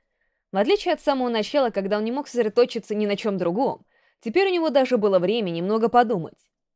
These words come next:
Теодор стоял на палубе и наблюдал за бурными течениями. После продолжительного периода концентрации ему казалось, будто все его тело готово развалиться на части.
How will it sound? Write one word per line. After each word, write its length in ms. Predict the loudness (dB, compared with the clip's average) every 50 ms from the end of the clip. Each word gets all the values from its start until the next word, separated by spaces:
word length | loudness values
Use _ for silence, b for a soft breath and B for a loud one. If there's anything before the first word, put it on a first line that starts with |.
| _ _ _ _ _ _ _ _ _ _ _ _ _
Теодор 360 | 2 6 6 6 6 4 0
стоял 300 | -2 -2 0 0 0 0
на 120 | 0 -4 -2
палубе 380 | 0 2 2 4 2 2 0
и 40 | 0
наблюдал 400 | -2 0 0 0 2 4 2 4
за 120 | 4 2 2
бурными 320 | 4 2 2 2 2 -2
течениями. 800 | -2 -4 -6 -8 -6 -6 -4 -4 -4 -6 -8 -12 -14 -16 -18 _ _ _ _ _ _ _ _ _ _ _ _ _ _ _ _ _ _ -4
После 240 | -4 -2 -2 -2
продолжительного 680 | -2 0 4 4 4 6 4 2 0 0 0 0 0 2
периода 360 | 2 4 4 4 4 2 0
концентрации 680 | -2 -4 -6 -6 -6 -8 -6 -2 -2 -2 -2 -2 -6 -6
ему 100 | -6 -2
казалось, 400 | 0 -2 2 4 4 4 4 4
будто 240 | 2 -2 -2 -2 -2
все 220 | -4 -2 0 0
его 160 | 2 2 2 0
тело 320 | -2 -2 -2 0 0 2
готово 340 | 2 0 0 0 0 0 0
развалиться 400 | 0 0 0 0 0 0 -2 -2
на 160 | -2 -2 -2
части. 560 | -4 -4 -6 -6 -6 -8 -14 _ -16 -16 -16